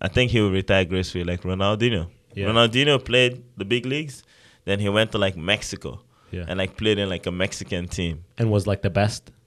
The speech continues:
Speaker 1: He just, he just chilling. He's just
Speaker 2: Yeah.
Speaker 1: living on the beach in Mexico. He
Speaker 2: Uh,
Speaker 1: went
Speaker 2: they're
Speaker 1: to a
Speaker 2: pa-, they're,
Speaker 1: Mexican
Speaker 2: they're
Speaker 1: team.
Speaker 2: paying him half the budget, kinda.
Speaker 1: Half the budget, bro.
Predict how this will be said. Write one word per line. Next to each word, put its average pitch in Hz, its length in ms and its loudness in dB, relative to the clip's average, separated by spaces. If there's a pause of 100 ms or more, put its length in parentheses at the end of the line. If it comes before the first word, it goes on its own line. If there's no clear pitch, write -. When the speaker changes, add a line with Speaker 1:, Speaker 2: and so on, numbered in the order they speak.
(100)
Speaker 1:
He 123 100 -6
just, 123 300 -6
he 139 160 2
just 160 240 -2
chilling. 120 360 4
He's 110 120 2
just 120 140 0
Speaker 2:
Yeah. 123 60 2
Speaker 1:
living 120 200 6
on 104 120 2
the 95 80 -2
beach 113 280 2
in 87 100 -4
Mexico. 92 340 -2
He 95 40 2
Speaker 2:
Uh, 117 80 6
Speaker 1:
went 151 160 8
Speaker 2:
they're 135 120 10
Speaker 1:
to 120 40 8
a - 20 2
Speaker 2:
pa-, 120 80 8
they're, 123 60 8
Speaker 1:
Mexican 120 300 6
Speaker 2:
they're 123 140 10
Speaker 1:
team. 120 100 8
Speaker 2:
paying 123 180 10
him 107 80 4
half 107 240 2
the 104 80 0
budget, 87 400 0
kinda. 98 160 0
Speaker 1:
Half 92 120 0
the 120 80 2
budget, 98 400 4
bro. 95 80 0